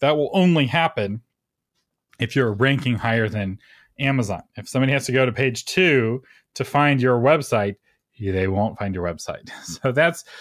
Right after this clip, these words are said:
Yoast S E O. We'll have a link to it in the show notes. It's the most popular S E O plugin on WordPress. It's got over a million users, and they do a really good job keeping it up to date. It's free. They have a pro version that you don't need.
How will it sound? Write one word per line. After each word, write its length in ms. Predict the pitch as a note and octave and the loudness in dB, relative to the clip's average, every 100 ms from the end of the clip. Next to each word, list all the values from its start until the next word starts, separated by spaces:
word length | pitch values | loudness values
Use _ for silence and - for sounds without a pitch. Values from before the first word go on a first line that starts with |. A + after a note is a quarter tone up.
| - C3+ | -10 0
Yoast 300 | D3 D3+ D#3 | 2 2 0
S 200 | C3+ - | -2 2
E 80 | B2+ | 2
O. 80 | |
We'll 100 | B2+ | 2
have 120 | C3+ A#2 | 0 0
a 60 | |
link 200 | A2+ G#2 | -2 -4
to 140 | - A2 | -6 -8
it 80 | - | -6
in 140 | G#2 | -10
the 60 | G2 | -10
show 220 | - A2 | -6 -6
notes. 320 | G#2+ G#2 - | -4 -8 -10
It's 180 | C3 - | -12 -4
the 180 | F3 F3+ | 0 2
most 240 | D#3 C#3+ | 2 2
popular 440 | C#3+ - B2+ A2+ | -2 0 -2 0
S 200 | A2 - | 0 -2
E 60 | A2 | -2
O 40 | G#2 | -2
plugin 460 | - G2+ G#2+ G2+ - _ _ _ | -2 -2 -2 -4 -8 _ _ _
on 240 | - A2+ G2+ | -6 -4 -2
WordPress. 300 | G2 - G2+ | -6 -4 -8
It's 200 | - - | -8 -6
got 160 | A2 | -4
over 220 | G#2+ G2 G2 | -2 -2 -4
a 60 | |
million 400 | F#2+ G2 F#2+ F#2 | -4 -4 -4 -6
users, 420 | F2+ F2+ F#2+ F#2 | -6 -6 -8 -6
and 100 | G#2+ | -4
they 120 | G#2 G#2 | -2 0
do 100 | A2+ | 0
a 60 | |
really 280 | A2 G2+ G2 | 0 -2 -4
good 140 | F2 | -6
job 300 | F#2 F#2+ F#2 - _ - _ _ | -6 -4 -4 -8 _ -20 _ _
keeping 320 | C3 A#2+ A2+ | -8 -4 -4
it 100 | G2+ | -4
up 140 | G#2 | -8
to 100 | - | -12
date. 300 | G2+ A2 A2+ | -6 -4 -4
It's 200 | B2 A#2+ | -8 -14
free. 520 | - - D3+ D#3 D#3 D#3 | -16 -4 0 2 4 2
They 140 | C#3 | 2
have 180 | C#3+ C3+ | 2 0
a 60 | |
pro 300 | A#2 - D#3 | -2 2 2
version 420 | C3 C3 B2 B2 A#2+ | 4 2 2 2 0
that 140 | A2+ | 0
you 80 | A2+ | -6
don't 260 | G#2+ G#2+ | -6 -6
need. 220 | G2+ F2+ | -8 -10